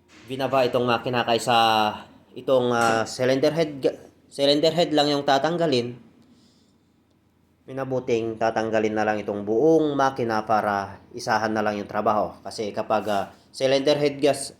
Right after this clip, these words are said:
ah, cylinder head lang yung tatanggalin, sy-, syempre, obligado pa rin na magtatanggal sa, ng transmission kapag hindi binuo itong kanyang, ah, engine na tanggalin.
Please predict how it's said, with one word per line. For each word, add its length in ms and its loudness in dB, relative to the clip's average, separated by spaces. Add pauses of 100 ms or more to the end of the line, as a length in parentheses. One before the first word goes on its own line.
(420)
ah, 160 -2
cylinder 480 0
head 160 0
lang 240 2
yung 100 -2
tatanggalin, 720 0 (1400)
sy-, 160 -20 (160)
syempre, 640 2
obligado 480 4
pa 80 6
rin 80 4
na 140 2
magtatanggal 680 2
sa, 140 -4
ng 260 -2
transmission 560 -2
kapag 400 -2
hindi 400 -2 (320)
binuo 400 -2
itong 400 -4
kanyang, 560 -6
ah, 120 -10 (440)
engine 480 -4
na 240 0
tanggalin. 480 -6